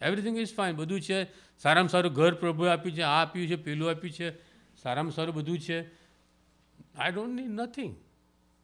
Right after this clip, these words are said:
અને એ શેતાન મને ને તમને આવીને મારીને તમારી પીઠ થાબડે છે અને કહે છે કે બધું સારું છે અને પવિત્ર આત્માના કાર્યને અટકાવે છે.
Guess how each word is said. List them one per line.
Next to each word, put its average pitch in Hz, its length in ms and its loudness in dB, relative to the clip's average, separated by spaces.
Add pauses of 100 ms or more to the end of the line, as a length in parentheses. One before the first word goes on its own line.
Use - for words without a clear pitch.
(1800)
અને 131 200 0
એ 165 40 2
શેતાન 143 520 0 (300)
મને 139 240 0
ને 151 60 -2
તમને 139 220 -4
આવીને 139 480 -2 (540)
મારીને 139 380 -2
તમારી 135 340 -4
પીઠ 135 280 -8
થાબડે 131 340 -4
છે 131 100 -6
અને 135 100 -4
કહે 123 220 -6
છે 120 180 -6 (460)
કે 135 60 -8
બધું 131 320 -2
સારું 139 420 0
છે 117 280 -8
અને - 420 -8
પવિત્ર 139 440 -4
આત્માના 135 420 -2
કાર્યને 131 420 -4
અટકાવે 120 420 -6
છે. 107 180 -16